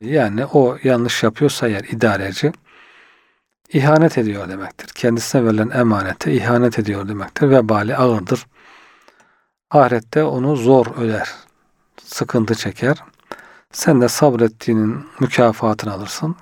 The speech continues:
kâr etmiş olursun. Dünyada biraz sıkıntı çekersin ama ahirette, gerçek dünyada kâr etmiş olursun. Vali, peki yani o haksızlık yaptığı halde niye ona ses çıkarmıyoruz?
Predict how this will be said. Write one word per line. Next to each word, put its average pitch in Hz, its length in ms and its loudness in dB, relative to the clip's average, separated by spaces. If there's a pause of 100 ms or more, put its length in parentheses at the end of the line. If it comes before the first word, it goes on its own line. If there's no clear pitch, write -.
(100)
kâr 139 200 4
etmiş - 300 -2
olursun. - 380 -16 (760)
Dünyada 123 400 4
biraz 113 220 -2
sıkıntı - 340 -6
çekersin 110 500 -4
ama 139 200 2
ahirette, 113 600 -2 (640)
gerçek 117 440 0
dünyada 101 480 -2 (120)
kâr 107 180 4
etmiş - 280 -10
olursun. - 380 -12 (1800)
Vali, 135 520 4
peki 143 480 2
yani 135 240 4
o 143 100 2
haksızlık 139 500 -2
yaptığı 127 300 2
halde 120 260 2
niye 151 120 6
ona 117 160 2
ses - 280 -10
çıkarmıyoruz? 104 840 -8